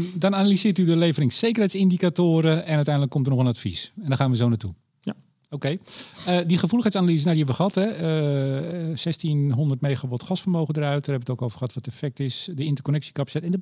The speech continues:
Speaker 1: batterijcapaciteit. Want er, er, er is veel aandacht in het stuk deze keer voor de batterijcapaciteit. Waar hebt u daar naar gekeken?
Speaker 2: Ja, we zien veel aanvragen op dit moment al, hè. Dus dan hebben we het nu over, eh, tweeduizend drieëntwintig. Aanvragen van partijen die graag, eh,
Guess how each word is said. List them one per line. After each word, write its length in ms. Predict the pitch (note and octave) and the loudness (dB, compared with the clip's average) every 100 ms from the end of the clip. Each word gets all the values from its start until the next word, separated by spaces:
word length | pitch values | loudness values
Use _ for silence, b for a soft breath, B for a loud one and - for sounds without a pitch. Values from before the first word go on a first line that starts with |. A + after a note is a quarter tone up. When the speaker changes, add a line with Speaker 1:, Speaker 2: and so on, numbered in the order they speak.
| A#3 | 2
Speaker 1:
batterijcapaciteit. 880 | A3 G3 B2 B2 - G#2+ B2 A#2 | 2 2 0 -2 -6 -8 -4 -4
Want 160 | D3 A#3 | -4 -6
er, 80 | A#3 A#3 G#3+ | -6 -6 -4
er, 120 | A3 | -6
er 160 | G#3+ G#3+ | -4 -2
is 100 | G3 | -2
veel 180 | - B3 | 0 0
aandacht 320 | A3 G#3+ G3 | 2 2 2
in 100 | G#3 | 0
het 100 | F#3 | 0
stuk 220 | - F#3+ | 0 -2
deze 260 | F3 E3+ D#3 | 0 0 0
keer 220 | E3 D#3 | 0 0
voor 100 | C#3+ | 0
de 80 | D3 | -2
batterijcapaciteit. 1120 | D3 C3+ D#3 C3+ A2 A2 A#2 - B2 G2+ G#2 - B B B B | -4 -4 -4 -2 -4 -6 -10 -8 -6 -6 -8 -14 B B B B
Waar 160 | F3 G3 | 0 0
hebt 160 | G3 | 2
u 40 | F#3+ | 2
daar 200 | E3+ E3 | 2 0
naar 100 | D3+ | -2
gekeken? 460 | C#3 G#2 G2+ G#2+ - B B B | -4 -6 -8 -12 -18 B B B
Speaker 2:
Ja, 180 | - F#3+ | -6 -2
we 80 | F3 | 0
zien 220 | D#3+ F#3 | 4 4
veel 180 | E3+ E3+ | 4 2
aanvragen 560 | D#3+ G3 D#3 C#3 A#2 - | 4 4 4 2 2 0
op 120 | B2 | 0
dit 140 | D#3+ | 2
moment 360 | C#3+ D3+ D#3+ - | 4 4 4 2
al, 140 | A2 | 0
hè. 120 | E3+ | 0
Dus 160 | G3+ C3 | 0 0
dan 140 | C3 | -2
hebben 200 | A2+ A#2 | -2 0
we 40 | C#3 | 0
het 20 | |
nu 60 | E3+ | 0
over, 380 | C#3 A#2+ A2+ A#2 | -4 -4 -6 -6
eh, 60 | |
tweeduizend 480 | B2 C3+ B2 B2+ B2+ | -6 -6 -6 -4 -4
drieëntwintig. 440 | B2 A#2+ B2+ D3 E3+ | -4 -4 -2 0 0
Aanvragen 420 | C#3 C3 C3+ C#3 | 0 2 2 2
van 100 | C#3 | 2
partijen 480 | D3 - B2 C3+ D#3+ | 0 -2 -2 0 0
die 240 | C3 D#3 | -2 -4
graag, 380 | - A#2+ D3 - | -6 -4 -4 -4
eh, 160 | E3 | -4